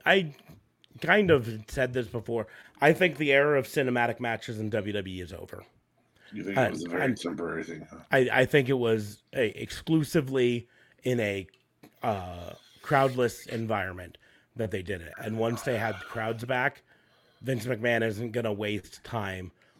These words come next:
Speaker 1: on a cinematic match where the crowds can't be involved. Um, for him, it's a waste of money in his mind.
Speaker 2: Yeah.
Speaker 1: Because the crowd is part of,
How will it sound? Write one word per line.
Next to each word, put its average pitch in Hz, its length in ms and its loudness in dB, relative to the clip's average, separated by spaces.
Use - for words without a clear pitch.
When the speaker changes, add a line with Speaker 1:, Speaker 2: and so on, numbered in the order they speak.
Speaker 1:
on 107 120 -6
a 104 40 -4
cinematic 110 560 -4
match 104 440 -6
where 98 120 -10
the 95 100 -16
crowds 98 380 -8
can't 92 400 -14
be 107 180 -4
involved. 95 580 -8
Um, 90 360 -8
for 160 160 8
him, 160 460 6
it's 131 220 -2
a 143 60 2
waste 120 300 0
of 110 100 -4
money 104 280 -8
in 113 100 -6
his 92 240 -10
mind. 92 260 -18
Speaker 2:
Yeah. 127 340 0
Speaker 1:
Because 107 320 -6
the 101 100 -10
crowd 117 400 0
is 104 120 -8
part 113 440 -4
of, 101 380 -8